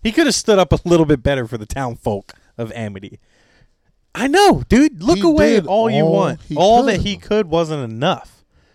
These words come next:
Speaker 1: So do more.
Speaker 2: No
Speaker 1: Shut
Speaker 2: one
Speaker 1: the beaches down. That lady
Speaker 2: He
Speaker 1: that,
Speaker 2: doesn't
Speaker 1: the
Speaker 2: have that
Speaker 1: lady that
Speaker 2: power.
Speaker 1: smacks him in the face, he deserved it.
Speaker 2: And he took it like a champ.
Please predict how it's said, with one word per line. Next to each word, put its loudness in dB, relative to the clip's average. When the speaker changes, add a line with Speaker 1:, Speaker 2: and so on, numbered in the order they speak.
Speaker 1:
So -2
do 2
more. -2
Speaker 2:
No -16
Speaker 1:
Shut 2
Speaker 2:
one -16
Speaker 1:
the -4
beaches -8
down. -8
That 0
lady -2
Speaker 2:
He -4
Speaker 1:
that, -10
Speaker 2:
doesn't -6
Speaker 1:
the -6
Speaker 2:
have -6
that -4
Speaker 1:
lady 0
that -2
Speaker 2:
power. -4
Speaker 1:
smacks -8
him -12
in -10
the -10
face, -6
he -18
deserved -8
it. -18
Speaker 2:
And -16
he -14
took -12
it -12
like -18
a -18
champ. -20